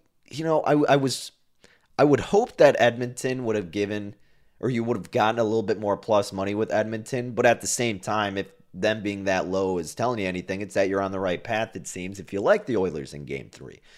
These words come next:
which I kinda do, and I might actually get involved in that game, but I'm not rushing to bet anything with that right now. I wanna look, so, what was the final for this game, by the way? Yeah, four nothing.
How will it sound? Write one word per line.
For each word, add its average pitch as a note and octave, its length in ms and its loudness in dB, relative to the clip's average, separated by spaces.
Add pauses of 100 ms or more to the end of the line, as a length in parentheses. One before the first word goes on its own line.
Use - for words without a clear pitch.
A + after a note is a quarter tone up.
(140)
which - 180 -6
I A#3+ 120 2
kinda G#3 280 -2
do, G3 280 -4
and A#2+ 80 -2
I A#2+ 60 0
might C3+ 260 4
actually C3+ 340 2
get A#2 160 -2
involved G#2+ 380 -2
in F#2+ 80 -10
that F2 240 -6
game, D#2+ 180 -10
but D#2 100 -4
I'm G2+ 140 -2
not C3 260 2
rushing B2 340 2
to G#2+ 40 -4
bet G2 220 0
anything F#2+ 400 -6
with E2 160 -12
that D#2+ 240 -4
right C#2+ 260 -6
now. C#2 280 -14 (2750)
I - 40 -10
wanna A#2 180 -2
look, G#2+ 220 -2
so, G#2 560 0 (920)
what G#2 100 -6
was C3+ 160 -6
the D#2+ 80 -16
final D#2 400 -10
for - 160 -20
this C2 180 -12
game, A1 220 -18
by A1+ 100 -16
the A1 60 -18
way? B1 100 -12
Yeah, C#2 80 -6
four D3 320 -6
nothing. G2+ 400 -8